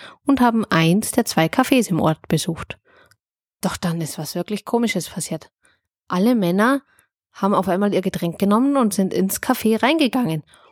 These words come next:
Und alle draußen Sitzenden sind aufgestanden. Da haben wir uns gedacht, was ist denn jetzt los? Aber das haben wir dann auch recht schnell gesehen. Es ist nämlich eine kleine Beerdigungsprozession am Café vorbeigegangen. Und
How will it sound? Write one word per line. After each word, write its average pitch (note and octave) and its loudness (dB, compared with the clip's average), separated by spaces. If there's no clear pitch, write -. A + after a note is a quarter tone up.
Und G#3 0
alle G#3 2
draußen F#3 0
Sitzenden A#3+ 0
sind B3+ -2
aufgestanden. D#3 -2
Da F3+ 2
haben F#3 4
wir F#3 4
uns F3+ 0
gedacht, E3+ 0
was - -2
ist - -4
denn F3 2
jetzt G3+ 0
los? D#3+ -2
Aber A#3+ 2
das A3+ -2
haben G#3+ 4
wir G#3 2
dann F3+ 0
auch E3 -2
recht - -2
schnell E3 0
gesehen. E3+ 0
Es - -16
ist - -6
nämlich F3 2
eine E3+ 2
kleine E3+ 0
Beerdigungsprozession E3+ 0
am E3+ 0
Café - -2
vorbeigegangen. E3+ 0
Und F3+ 0